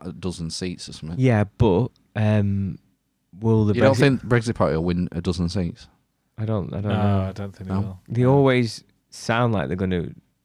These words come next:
Speaker 2: but I don't think they will.
Speaker 1: Like ukip?
Speaker 2: Yeah.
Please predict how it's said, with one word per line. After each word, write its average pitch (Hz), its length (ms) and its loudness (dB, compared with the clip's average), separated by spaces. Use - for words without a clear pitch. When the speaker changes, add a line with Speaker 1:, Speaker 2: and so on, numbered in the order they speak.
Speaker 2:
but 85 100 -10
I 85 60 -4
don't 98 220 -4
think 92 160 -8
they 92 80 -2
will. 92 320 -4
Speaker 1:
Like 92 200 0
ukip? 82 440 -8
Speaker 2:
Yeah. 95 220 -4